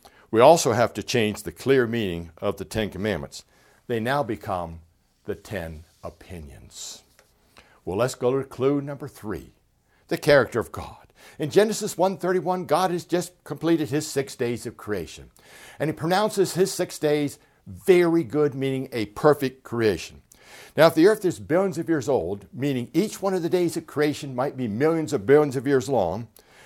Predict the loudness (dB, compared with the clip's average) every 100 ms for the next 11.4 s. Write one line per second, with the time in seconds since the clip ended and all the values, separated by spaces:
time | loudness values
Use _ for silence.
0 | _ 4 6 2 0 0 0 -2 -2 -4
1 | -2 -6 -6 -6 -6 -10 -2 2 2 0
2 | -14 _ _ _ _ _ -12 4 4 4
3 | -2 -4 _ -12 -10 -4 -2 -2 -4 -8
4 | -14 -20 _ _ _ _ _ _ -8 -2
5 | -2 -2 -4 -4 -6 -10 _ -8 -8 -10
6 | -18 _ -14 -12 -10 -12 -10 -8 -6 -8
7 | -14 -18 -16 -8 -8 -8 -14 -20 _ -20
8 | -20 -20 _ 2 2 2 -4 -6 -4 -6
9 | -4 -4 -2 -6 0 0 0 -4 -2 0
10 | 0 -2 -4 -2 0 0 -2 -8 -14 -16
11 | -8 -4 -4 -8